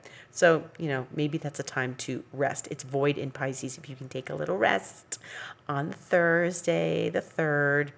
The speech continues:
that's good. And then Friday, the moon is in Aries, and we end the week with the moon in Aries. And it's in Aries all day Friday. It's in Aries all day Saturday.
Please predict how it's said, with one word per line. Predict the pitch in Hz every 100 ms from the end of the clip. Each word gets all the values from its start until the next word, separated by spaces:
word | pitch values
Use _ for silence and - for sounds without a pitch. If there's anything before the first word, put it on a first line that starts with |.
| - - _
that's | 120 - -
good. | 220 160 - - - -
And | - 165
then | 170 160
Friday, | 160 - - 160 175 190 208 202 196 190 185
the | 156
moon | 156 143
is | 143
in | 156 -
Aries, | 285 311 277 208 165 151
and | 147
we | -
end | 143 143
the |
week | 139 143 135 -
with | 135 -
the | 131 -
moon | 143 135
in | 135 -
Aries. | 170 160 151 147 - - - - -
And | - 160 151 143 143 139 - -
it's | - 160 165
in | 151
Aries | 143 135 139
all | 127
day | 131 135
Friday. | 175 170 160
It's | 143 - -
in | 135
Aries | 135 123 127
all | 131
day | 123
Saturday. | 139 - 214 196 180 156 143